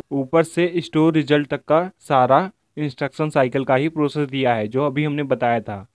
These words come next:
तो ये तो आप जानते ही हैं। तो अब यहाँ से क्या होता है, इंटरप्ट कैसे आता है इसमें, तो सबसे पहले कैलकुलेशन होने के बाद स्टोर रिजल्ट की बारी आती है, जिसे बीच में कहीं इंटरप्ट आया, तो इसमें चेक करता है कि क्या इंटरप्ट है।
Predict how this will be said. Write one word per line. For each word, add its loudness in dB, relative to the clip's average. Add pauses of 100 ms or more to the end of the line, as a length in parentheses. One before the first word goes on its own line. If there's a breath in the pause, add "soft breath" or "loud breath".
(120)
तो -6
ये 0
तो 0
आप 6
जानते 0
ही -2
हैं। -4 (320)
तो 0
अब 4
यहाँ 0
से -4
क्या -2
होता 0
है, -2
इंटरप्ट -2
कैसे 2
आता 0
है -2
इसमें, -8 (260)
तो 0
सबसे -6
पहले 4 (260)
कैलकुलेशन 0
होने 0
के -2
बाद 6 (180)
स्टोर 0
रिजल्ट 2
की -2
बारी 2
आती 0
है, -4
जिसे -6
बीच -6
में -2
कहीं -4
इंटरप्ट 0
आया, -2 (200)
तो 2
इसमें -2
चेक -4
करता 2
है 0
कि -10
क्या 4
इंटरप्ट 0
है। -2